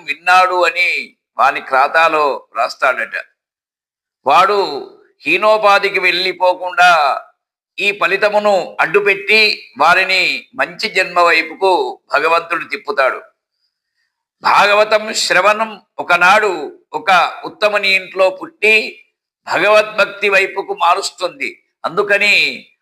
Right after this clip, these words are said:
ఒక మంచి మాట చెప్పు, అంతేకాని నీవు మరలా అర్థకామములను గురించే మాట్లాడితే కావ్యమునకు ఏమి ప్రయోజనం ఉండదు. హరినామ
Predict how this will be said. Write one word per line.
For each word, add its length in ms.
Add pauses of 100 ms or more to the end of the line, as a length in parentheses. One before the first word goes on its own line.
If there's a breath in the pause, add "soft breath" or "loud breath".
(160)
ఒక 160 (120)
మంచి 340 (120)
మాట 180 (160)
చెప్పు, 320 (680)
అంతేకాని 800 (640 soft breath)
నీవు 260 (140)
మరలా 360 (560)
అర్థకామములను 1080
గురించే 420 (160)
మాట్లాడితే 680 (600)
కావ్యమునకు 880 (480)
ఏమి 260
ప్రయోజనం 600 (220)
ఉండదు. 340 (540)
హరినామ 520